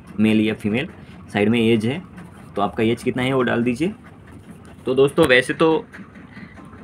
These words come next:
ये हो गया आपका टिकट काटने के लिए। नीचे ये जो लिखा है ये रिटर्न आने का टिकट है, यानी कि आप वापस, मतलब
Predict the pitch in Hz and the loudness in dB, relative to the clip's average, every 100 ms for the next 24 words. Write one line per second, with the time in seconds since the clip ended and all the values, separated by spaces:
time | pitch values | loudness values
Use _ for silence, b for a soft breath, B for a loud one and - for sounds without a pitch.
0 | - 143 151 143 160 151 131 - 123 123 | 0 2 4 4 4 4 2 0 -2 0
1 | 123 - 113 113 107 101 131 110 113 147 | -2 0 0 0 -2 -2 -2 -2 0 2
2 | 147 135 131 143 135 165 151 120 131 127 | 4 4 4 2 2 2 0 2 2 2
3 | 135 156 127 123 123 123 110 98 98 98 | 0 2 2 0 0 -4 -4 -8 -6 -6
4 | B B B - 117 127 135 131 131 110 | B B B -2 0 0 0 0 0 0
5 | 139 - 139 - - - - - 117 110 | 0 2 0 -2 -12 -14 -20 -6 -6 -2
6 | 127 | -2